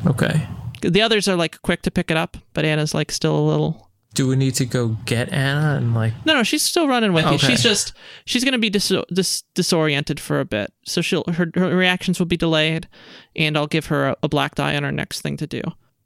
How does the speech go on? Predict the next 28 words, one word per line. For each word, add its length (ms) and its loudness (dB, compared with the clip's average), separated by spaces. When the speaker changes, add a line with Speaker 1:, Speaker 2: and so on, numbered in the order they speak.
Speaker 2:
She's 420 -2
not 220 0
used 340 0
to 100 2
not 300 0
knowing 480 0
a 80 0
thing. 420 -2
Speaker 1:
She's 260 0
deeply 340 0
concerned 440 0
that 80 -4
we 100 0
lied 280 0
to 60 -2
Jeffers. 560 -2
Speaker 2:
That, 300 -2
<laughs> 180 -2
that 320 2
too. 400 2
I'm 100 0
sure 220 2
that 240 0
guilt 400 -2
still 320 0
weighs 260 2
on 180 0
her. 240 -2